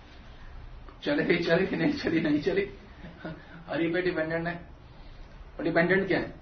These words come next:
हम तो वो डिपेंडेंट भी नहीं है। चलाओ आपकी मर्जी, बंद करो आपकी मर्जी,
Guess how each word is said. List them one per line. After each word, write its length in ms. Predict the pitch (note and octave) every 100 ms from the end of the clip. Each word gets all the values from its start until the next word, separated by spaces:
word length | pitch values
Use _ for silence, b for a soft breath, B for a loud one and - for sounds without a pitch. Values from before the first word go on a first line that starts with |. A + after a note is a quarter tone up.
| -
हम 120 | C#3+
तो 160 | D3+ G3
वो 80 | F#3
डिपेंडेंट 460 | F3+ F3 F#3 G3+
भी 120 | - F4+
नहीं 180 | -
है। 160 | - - - - - - - - - - - - - - - - - - C3+ C3 D#3 - -
चलाओ 360 | D#3+ F3+ G3
आपकी 320 | F3+ F3 F3+
मर्जी, 540 | G3+ G3 F3+ G3 C3+ - - -
बंद 260 | C#3 D#3 F#3
करो 180 | G3+ G3+
आपकी 280 | F#3 G#3 G#3
मर्जी, 520 | G3 F#3 G3+ D3